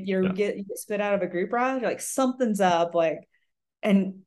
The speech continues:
Speaker 1: inevitably you come back to the regroup or the coffee shop and just hear it in conversation of, "I didn't sleep well last night," or, "I didn't eat breakfast," or, you know, whatever it is. And then someone who,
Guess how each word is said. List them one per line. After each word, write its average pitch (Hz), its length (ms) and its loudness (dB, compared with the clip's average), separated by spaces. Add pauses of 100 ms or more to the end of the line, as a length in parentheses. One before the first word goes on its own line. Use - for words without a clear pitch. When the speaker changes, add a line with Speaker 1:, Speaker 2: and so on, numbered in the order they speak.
Speaker 1:
inevitably 196 720 6
you 190 160 2
come 190 180 0
back 165 480 0
to 165 800 0
the 180 120 0
regroup 190 640 4
or 175 60 8
the 175 80 0
coffee 185 360 -2
shop 165 580 0 (760)
and 190 180 4
just 190 160 0
hear 214 220 2
it 190 60 2
in 185 100 0
conversation 185 720 -2
of, 151 320 -8 (720)
"I 196 80 4
didn't 202 180 6
sleep 190 340 4
well 175 260 8
last 165 300 0
night," 156 440 -2
or, 139 440 -2 (100)
"I 170 60 4
didn't 175 160 2
eat 175 60 -8
breakfast," 170 500 6
or, 240 120 4
you 247 100 4
know, 226 80 4
whatever 214 280 6
it 202 80 2
is. 175 340 6
And 180 140 -4
then 175 300 -6 (680)
someone 226 340 2
who, 196 300 0